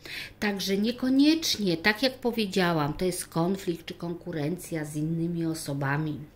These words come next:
czy też wtrącanie się w nasze życie. Możemy walczyć ze sobą i tutaj na pomoc przychodzą nam aniołowie, moi drodzy. E,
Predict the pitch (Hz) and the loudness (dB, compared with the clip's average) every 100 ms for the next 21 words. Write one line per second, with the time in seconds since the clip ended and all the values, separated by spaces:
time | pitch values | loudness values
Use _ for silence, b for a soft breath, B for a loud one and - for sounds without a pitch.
0 | - - - - - - - 190 185 156 | -20 -20 -20 -20 -18 -16 -8 -4 -2 -4
1 | - - 165 147 156 156 151 151 143 147 | -4 -4 -2 2 4 4 2 -2 -2 -4
2 | 143 165 165 180 - - B B B 294 | -6 -10 -10 -12 -14 -16 B B B 0
3 | 294 294 285 269 262 269 269 269 208 247 | 4 6 6 8 8 6 4 0 0 -2
4 | 247 247 220 175 147 135 B B B B | 0 2 2 2 -2 -4 B B B B
5 | - 208 - 262 277 302 269 254 - 202 | -4 -4 0 -2 4 6 8 6 2 2
6 | 202 220 220 - 233 262 254 247 247 - | 4 4 2 2 4 6 4 2 0 -8
7 | - 262 262 262 294 285 254 220 202 190 | -2 0 0 2 2 6 6 6 8 8
8 | 190 190 - - 190 190 170 156 147 143 | 6 2 -4 -2 2 4 2 2 0 -4
9 | - 123 156 147 143 143 - - - B | -4 -2 -2 -2 -4 -8 -10 -14 -18 B
10 | B B B - | B B B 0